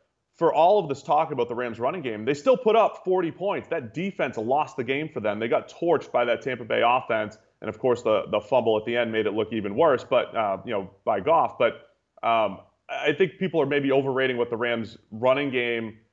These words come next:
is for them potentially. And despite all of the flaws that Goff showed on Sunday, they still scored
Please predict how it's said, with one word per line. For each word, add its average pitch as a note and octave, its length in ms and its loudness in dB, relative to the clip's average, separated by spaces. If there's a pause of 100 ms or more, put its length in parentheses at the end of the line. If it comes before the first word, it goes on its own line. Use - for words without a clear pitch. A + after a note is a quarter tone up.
(160)
is C#3+ 260 2
for C#3+ 140 -2
them B2+ 180 0
potentially. B2 720 -2
And G#2+ 180 -4
despite C#3+ 600 2
all C3 260 4
of A#2+ 80 -6
the A#2 60 -4
flaws B2+ 500 2
that A2 180 -4
Goff A#2 320 0
showed A#2+ 280 0
on G#2+ 120 -2
Sunday, B2+ 300 -2
they A#2+ 140 0
still F3+ 280 4
scored B2+ 600 2